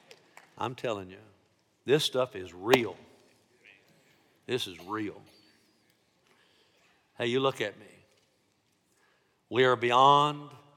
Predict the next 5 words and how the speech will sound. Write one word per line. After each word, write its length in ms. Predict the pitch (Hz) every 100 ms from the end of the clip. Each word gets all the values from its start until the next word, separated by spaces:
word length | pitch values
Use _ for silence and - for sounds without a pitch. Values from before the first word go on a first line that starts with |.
| _ _ _ _
a 80 | 120
political 800 | - 123 131 123 - 120 113 110
solution 760 | - - 113 120 113 - 90 90 -
in 120 | 104
America. 420 | 92 90 82 87